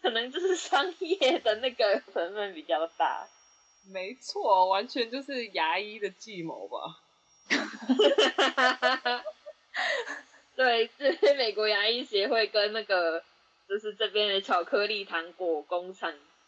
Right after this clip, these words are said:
Speaker 1: 盘-，中盘商联合。没有，以上言论不是，不，不，不是，不是本podcast的主旨，这是个人言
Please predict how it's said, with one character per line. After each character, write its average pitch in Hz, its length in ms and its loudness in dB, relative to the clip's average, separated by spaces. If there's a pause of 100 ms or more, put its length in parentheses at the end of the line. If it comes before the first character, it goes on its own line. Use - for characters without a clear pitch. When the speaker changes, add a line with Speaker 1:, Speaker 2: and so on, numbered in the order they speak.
(140)
Speaker 1:
盘-， 165 260 -10 (140)
中 202 160 -2
盘 160 360 -6
商 160 220 -4 (320)
联 160 240 -4
合。 143 260 -8 (360)
没 226 80 0
有， 269 160 4
以 233 120 0
上 339 220 2
言 254 220 0
论 294 200 0
不 240 140 -10
是， 285 180 -14 (200)
不， 240 120 -12 (140)
不， - 100 -10 (280)
不 262 120 -2
是， 339 160 -4 (280)
不 554 180 4
是 440 160 4
本 254 260 0
podcast 277 720 0
的 220 240 4 (300)
主 254 260 2
旨， 262 380 -8 (680)
这 349 100 -6
是 320 120 -2
个 320 240 4
人 - 280 2
言 262 140 4